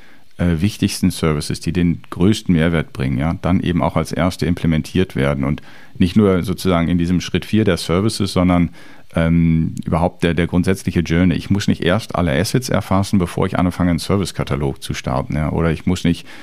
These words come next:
erst das Thema Operating Model über alle meine Fertigungs-, äh, äh, lo-, ähm, über alle meine Sites, ähm,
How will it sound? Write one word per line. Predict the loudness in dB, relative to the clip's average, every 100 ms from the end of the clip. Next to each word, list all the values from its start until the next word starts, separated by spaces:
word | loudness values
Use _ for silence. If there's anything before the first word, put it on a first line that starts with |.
| -18 -14
erst | -4 -2 0
das | -2
Thema | 2 2 4 4 2
Operating | 0 2 2 2 2
Model | 4 4 4 2 2
über | -2 0 2 2
alle | 2 4
meine | 4 4 2
Fertigungs-, | 0 -2 0 0 0 0 -4 -12 -16 -18 -18 -6
äh, | 0 2 2 2
äh, | 0 0 0 0 0 0
lo-, | 0 0
ähm, | 0 2 2
über | 2 2
alle | 2 2
meine | 2 0
Sites, | 0 0 2 2 -2 -8 -10 -16 -18 -18 -4
ähm, | 0 2 2 2 2 0 -2